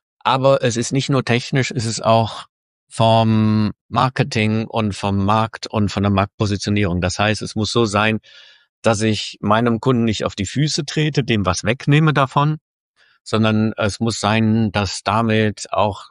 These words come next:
mein Gegenüber was hat, sein Markt, ihr Markt größer wird. Und diese ganze Denke, das ist, sagen wir mal, der nullte Schritt. Den versuche ich im Team beizubringen.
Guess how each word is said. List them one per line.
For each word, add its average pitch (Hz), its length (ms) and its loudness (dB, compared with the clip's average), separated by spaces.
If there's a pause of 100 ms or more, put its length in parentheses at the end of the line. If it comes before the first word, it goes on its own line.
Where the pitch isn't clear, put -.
(140)
mein 101 280 0
Gegenüber 156 760 2
was 202 240 0
hat, - 400 -6 (360)
sein 113 520 0
Markt, 127 600 -2 (300)
ihr 120 160 0
Markt 117 420 -2
größer 135 460 2
wird. 139 300 0 (260)
Und 117 640 0
diese 139 220 0
ganze 139 300 2
Denke, 104 400 -2 (380)
das 113 200 -2
ist, 113 140 -2
sagen 110 160 2
wir 113 40 4
mal, 107 40 2
der 98 120 2
nullte 95 340 0
Schritt. - 420 -12 (160)
Den 107 240 0
versuche 101 340 0
ich 95 80 -4
im 92 160 -2
Team 92 180 -2
beizubringen. 80 640 -10